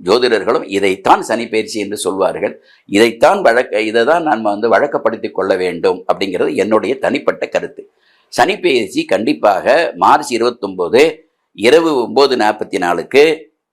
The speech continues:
இரண்டாயிரத்தி இருபத்தஞ்சாம் ஆண்டு நிகழக்கூடிய சனி பெயர்ச்சி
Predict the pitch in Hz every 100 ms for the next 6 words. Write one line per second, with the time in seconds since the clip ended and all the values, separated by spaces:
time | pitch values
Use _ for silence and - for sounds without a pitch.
0 | - 101 151 165 147 139 104 131 151 135
1 | 117 104 90 95 117 104 131 151 - 104
2 | 98 - 101 113 95 - 135 160